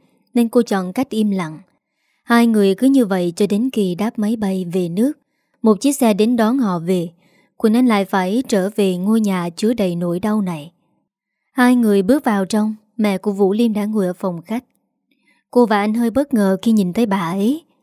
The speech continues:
Cô lại phải diễn trước mặt bà là một cô vợ hiền thục. "Con chào mẹ." Mẹ chồng cô nhìn thấy hai người, liền vui vẻ đứng lên nói:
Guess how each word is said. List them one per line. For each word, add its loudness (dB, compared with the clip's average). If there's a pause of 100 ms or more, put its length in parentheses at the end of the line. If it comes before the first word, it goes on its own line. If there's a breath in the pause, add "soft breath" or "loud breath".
(460)
Cô 4
lại 2
phải -2
diễn 0
trước -2
mặt -2
bà -6
là 2
một 0
cô 2
vợ 2
hiền 2
thục. -2 (1080)
"Con 2
chào 2
mẹ." -2 (1000)
Mẹ 0
chồng 0
cô 2
nhìn 0
thấy 0
hai -2
người, -4 (340 soft breath)
liền 2
vui 0
vẻ -2
đứng 0
lên -2
nói: -6